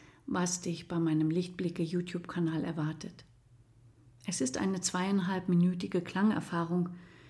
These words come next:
mit Naturgeräuschen und sphärischem Gesang. In diesem Sinne,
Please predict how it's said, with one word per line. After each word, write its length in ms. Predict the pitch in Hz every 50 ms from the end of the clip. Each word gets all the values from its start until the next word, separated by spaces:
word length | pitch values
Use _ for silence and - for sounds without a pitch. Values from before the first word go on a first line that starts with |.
| - - - -
mit 140 | - - -
Naturgeräuschen 1200 | 185 170 170 - - 247 240 240 214 196 - 185 190 190 185 - - 202 185 180 180 175 180 - - - - - - -
und 160 | - 196 180
sphärischem 600 | 175 - - 190 180 170 175 170 - - 170 160
Gesang. 460 | 147 - - 147 139 143 147 147 147 - - - - - - - - - - - - - - - - - - - - - _ _ - - - - - -
In 140 | - 196 185
diesem 260 | 185 175 180 170 151
Sinne, 380 | - 175 180 202 185 160 -